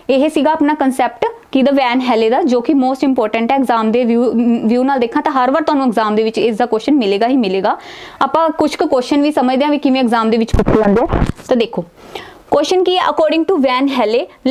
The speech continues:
level of geometry, students who can describe and sort, uh, sort out shapes on the basis of appearance।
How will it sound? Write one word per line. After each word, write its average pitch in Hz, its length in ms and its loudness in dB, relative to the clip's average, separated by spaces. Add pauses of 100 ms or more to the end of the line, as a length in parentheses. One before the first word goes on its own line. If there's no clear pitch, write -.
level 330 320 0
of 320 180 -8
geometry, 254 340 0
students 294 560 0
who 302 160 0
can 294 340 0
describe 254 500 0
and 285 300 -4
sort, 277 360 0
uh, - 280 -2
sort 254 280 0 (100)
out 285 100 0
shapes 233 600 -2
on 240 160 0
the 247 100 0
basis 220 440 -2
of 285 160 -4 (200)
appearance। 214 460 -2